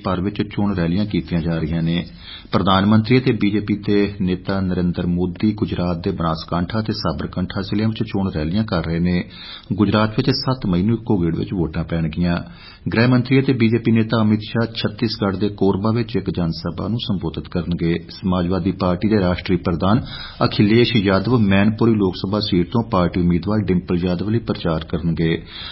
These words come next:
ਰਾਜਸਥਾਨ ਦੇ ਮੁੱਖ ਮੰਤਰੀ ਅਤੇ ਬੀਜੇਪੀ ਨੇਤਾ ਭਜਨ ਲਾਲ ਲੋਕ ਸਭਾ ਉਮੀਦਵਾਰ ਮਨੀਸ਼ ਜੈਸਵਾਲ ਦੇ ਸਮਰਥਨ ਵਿੱਚ ਝਾਰਖੰਡ ਦੇ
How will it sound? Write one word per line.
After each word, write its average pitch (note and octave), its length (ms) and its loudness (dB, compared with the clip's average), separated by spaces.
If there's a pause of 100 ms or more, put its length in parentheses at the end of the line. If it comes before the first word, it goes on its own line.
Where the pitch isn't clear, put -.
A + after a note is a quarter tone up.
(240)
ਰਾਜਸਥਾਨ A#2 440 4
ਦੇ C3+ 80 6
ਮੁੱਖ A2+ 260 4
ਮੰਤਰੀ A2 280 6
ਅਤੇ A#2 160 2
ਬੀਜੇਪੀ G2+ 420 2
ਨੇਤਾ F#2+ 260 0 (140)
ਭਜਨ F#2 240 2
ਲਾਲ G2+ 160 2
ਲੋਕ F#2 300 2
ਸਭਾ G#2 440 -2
ਉਮੀਦਵਾਰ F2+ 760 2
ਮਨੀਸ਼ F#2 440 2
ਜੈਸਵਾਲ G2 600 0
ਦੇ A2 80 2
ਸਮਰਥਨ E2 440 0
ਵਿੱਚ A2 180 2 (200)
ਝਾਰਖੰਡ F#2+ 500 2
ਦੇ A2 280 4